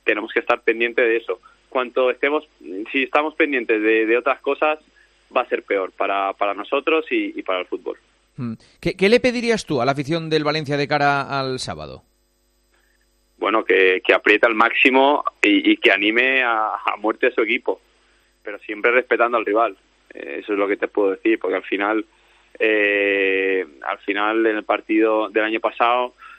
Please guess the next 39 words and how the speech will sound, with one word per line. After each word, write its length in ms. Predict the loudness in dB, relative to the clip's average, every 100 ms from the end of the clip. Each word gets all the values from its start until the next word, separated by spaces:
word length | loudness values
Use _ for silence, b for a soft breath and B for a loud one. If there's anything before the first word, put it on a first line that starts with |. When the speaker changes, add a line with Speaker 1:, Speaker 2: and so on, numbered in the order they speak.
| B _
Speaker 1:
eh, 280 | 0 2 0
creo 180 | 0 0
que 200 | 2 2
el, 80 | 2 0 0
el 100 | 0
Valencia 320 | 0 -2 -4
actuó 420 | -4 -2 0 2
de, 240 | 4 4 2
de 100 | 2
la 120 | 0
manera 340 | -2 -2 -2
que 80 | -2
tenía 260 | -2 -2 -2
que 100 | -4
actuar, 520 | -4 0 2 2 0
que 80 | 0
era 240 | 0 0
expulsando 800 | -4 -4 -6 -2 -4 -2 -2 -4 b b b b b
a, 380 | -4 0 0 0
a 60 | -2
los 180 | -2 -4
que 180 | 0 2
habían 560 | 2 0 0 -2 -8
insultado 640 | -14 -6 -4 0 0 2 2
y, 440 | 2 0 -2 -2
y 40 | -2
habían 300 | 0 0 -2
hecho, 420 | -8 -4 -2 -2 b b b _
eh, 300 | 0 0 0
pues 200 | -2 -4
eso 200 | -4 -2
que, 220 | -2 -2
que 180 | -2 -4
todos 280 | 0 0 0 -6 -12 -14 _ -20 _
vimos 720 | -8 -8 0 2 4 4 4 4
y, 380 | 4 2 -2
y 40 | -4
creo 240 | 0 0
que 340 | 4 4 2